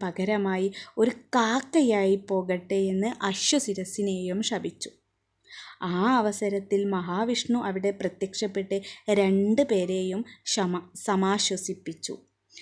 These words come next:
രണ്ട് പേരും തൻ്റെ ഭ-, ഭഗവാന്റെ ഭക്തന്മാരാണ്.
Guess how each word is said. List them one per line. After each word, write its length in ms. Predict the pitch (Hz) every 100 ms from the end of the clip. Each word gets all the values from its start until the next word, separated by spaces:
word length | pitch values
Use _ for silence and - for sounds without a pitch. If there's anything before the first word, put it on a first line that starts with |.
| - -
രണ്ട് 500 | 220 220 240 262 294
പേരും 440 | 330 226 202 208 202
തൻ്റെ 540 | 202 196 214 254 302
ഭ-, 300 | 214 180 - - - - 190
ഭഗവാന്റെ 840 | 190 196 214 240 262 269 262 -
ഭക്തന്മാരാണ്. 1600 | 180 190 - _ _ _ - 294 269 277 269 262 208 175 170